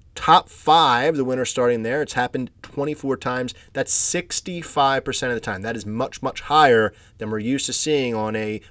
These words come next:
weekly basis, track by track, starting within the top ten, seventy-six percent of the time. So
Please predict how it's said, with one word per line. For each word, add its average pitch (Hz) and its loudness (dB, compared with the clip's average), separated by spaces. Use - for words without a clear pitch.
weekly 120 -2
basis, 120 -2
track - -10
by 98 -10
track, 131 0
starting 143 2
within 123 -4
the 113 -4
top - -6
ten, 127 -2
seventy-six 139 -2
percent 110 -4
of 107 -6
the 104 -6
time. 95 -10
So 98 -6